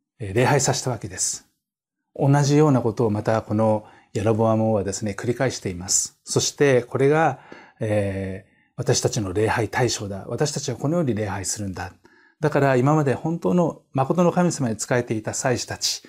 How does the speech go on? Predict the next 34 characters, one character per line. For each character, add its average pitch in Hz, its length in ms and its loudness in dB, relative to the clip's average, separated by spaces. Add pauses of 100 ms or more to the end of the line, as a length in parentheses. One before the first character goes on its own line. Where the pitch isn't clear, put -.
(280)
ま 127 100 -2
た、 127 340 2 (300)
え 107 460 -2
ー、 - 20 -4
レ 123 60 6
ビ 123 160 6
人 117 140 -12
た 101 60 -6
ち - 100 -10
は 113 80 -4
も 131 100 0
う 110 60 -2
い 104 60 -2
ら 135 120 2
な 165 120 4
い 147 80 -2
と - 200 -20 (120)
い 131 120 4
う 131 60 4
こ 135 80 2
と 135 100 4
で、 127 520 0
彼 127 160 0
ら 101 100 -2
を 95 40 -10
解 175 220 0
放 113 140 -8
し - 80 -6
た 107 100 -8
わ 95 60 -10
け - 100 -16
で 117 100 -20
す - 160 -6
ね。 190 220 -2